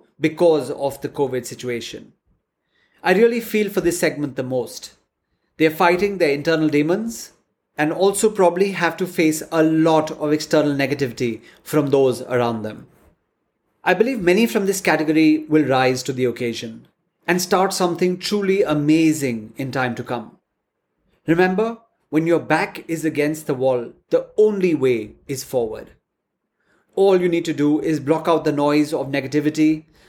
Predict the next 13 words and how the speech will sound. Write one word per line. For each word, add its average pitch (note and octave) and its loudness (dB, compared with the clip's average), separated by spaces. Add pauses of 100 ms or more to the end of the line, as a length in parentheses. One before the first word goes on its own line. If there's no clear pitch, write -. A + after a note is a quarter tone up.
(100)
Stop G#3 0
listening G3 2
to D#3+ 0
those D3 2
that D3 -2
are D#3 -2
saying D#3+ 0
things D#3 0
are D#3 -2
bad C#3+ 2
and C#3 -4
getting C3+ -2
worse. C3 -6